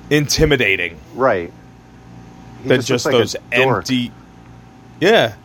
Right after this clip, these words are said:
Speaker 2: <laughs>
Speaker 1: And, like, it's not even like the actor who played him had, like, intimidating looking eyes.
Speaker 2: Right.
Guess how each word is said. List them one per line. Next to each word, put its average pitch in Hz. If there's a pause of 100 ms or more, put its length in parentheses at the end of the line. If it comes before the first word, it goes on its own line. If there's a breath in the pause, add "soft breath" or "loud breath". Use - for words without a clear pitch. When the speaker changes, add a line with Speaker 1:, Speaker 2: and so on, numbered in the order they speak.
(140)
Speaker 2:
<laughs> - (400 loud breath)
Speaker 1:
And, 190
like, 165
it's 151
not 185
even 208
like 147 (880)
the 123 (100)
actor 127
who 117
played 139
him 127
had, 113
like, 107 (360)
intimidating 123
looking 117
eyes. 92 (420)
Speaker 2:
Right. 98